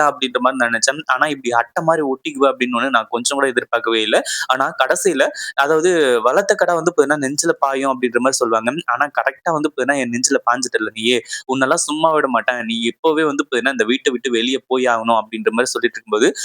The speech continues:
கார்த்திக் மாஸ் என்ட்ரி வந்து கொடுக்குறாரு. கார்த்திக்க பார்த்த உடனே இந்த பைரவிக்கு பயங்கரமான அதிர்ச்சி.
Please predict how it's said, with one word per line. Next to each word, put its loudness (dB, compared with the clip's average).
கார்த்திக் 0
மாஸ் 2
என்ட்ரி -2
வந்து 2
கொடுக்குறாரு. 0
கார்த்திக்க 0
பார்த்த 0
உடனே 0
இந்த 0
பைரவிக்கு 0
பயங்கரமான 0
அதிர்ச்சி. 0